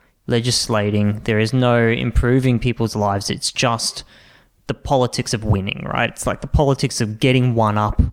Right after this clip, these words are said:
on the possible next election. So, so after all of this, it's not about, it's not about,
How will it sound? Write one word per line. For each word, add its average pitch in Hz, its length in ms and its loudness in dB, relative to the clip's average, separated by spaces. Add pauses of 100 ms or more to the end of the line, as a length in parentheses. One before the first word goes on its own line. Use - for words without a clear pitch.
(160)
on 113 300 -2
the 110 60 -4
possible 113 460 -2
next 101 300 -4
election. - 360 -8 (260)
So, 147 340 2
so 175 160 2
after 165 320 0
all 147 160 4
of 127 80 -2
this, 127 160 -2
it's - 120 -8
not 160 160 0
about, 165 360 -2
it's - 180 -6
not 139 100 0
about, 156 440 -2